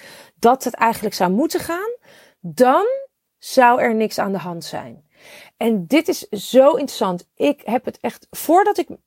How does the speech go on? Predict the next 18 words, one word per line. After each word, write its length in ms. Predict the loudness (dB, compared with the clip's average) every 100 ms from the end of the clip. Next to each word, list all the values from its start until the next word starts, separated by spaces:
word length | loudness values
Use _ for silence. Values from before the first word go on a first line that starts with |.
| _
zeg 160 | -4 0
maar, 120 | 2
mijn 160 | 2 2
ir-, 180 | 2
ik 120 | 2 0
voelde 260 | 4 4
mijn 140 | 4 2
irritatie. 460 | 2 4 2 4
Daar 80 | 2
begint 260 | 2 0 -2
het 100 | -4
mee. 120 | -6
Dus 100 | -6
ik 100 | -10
voelde 300 | 0 2 2
irritatie. 640 | 0 0 -2 -2 -8 -14 _ _ -20 _
Nou, 120 | -8
sowieso 760 | 4 6 6 4 4 4 4